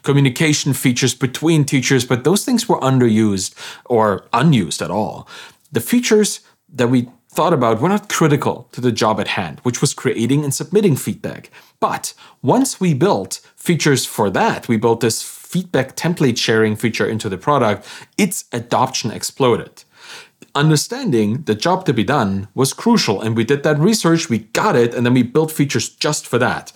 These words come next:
And those features that supported this consistently increased retention and signups too, because our customers were so happy to refer new teachers our way, particularly with this feature, 'cause it was a network effect feature,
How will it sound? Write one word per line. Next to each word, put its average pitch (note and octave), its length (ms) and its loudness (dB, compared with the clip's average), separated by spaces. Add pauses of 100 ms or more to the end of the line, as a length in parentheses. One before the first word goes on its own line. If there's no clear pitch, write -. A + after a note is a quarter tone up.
(460)
And B2+ 100 2
those A#3+ 140 2
features A#3+ 300 -2
that D#3 120 -2
supported G3 480 0
this G2+ 260 0
consistently G3+ 960 -2
increased D#3 460 0
retention G#3 640 -4 (640)
and C3 100 0
signups D3+ 500 -4
too, F3+ 300 2
because A#2+ 340 2 (260)
our G#3+ 140 2
customers A#3+ 480 -2
were D#3+ 60 2
so B3 240 -2
happy G3 380 0
to - 100 -4
refer C#3 380 2
new E3+ 200 6
teachers F3 440 0
our A2+ 180 2
way, A#2+ 420 4 (380)
particularly B3+ 580 0
with F#3 220 2
this D#3+ 180 2
feature, A3 400 -2
'cause C#3+ 200 2
it D3 80 0
was C#3+ 180 2
a B2 60 -2
network F#3 440 2
effect - 300 -2
feature, G#2 460 0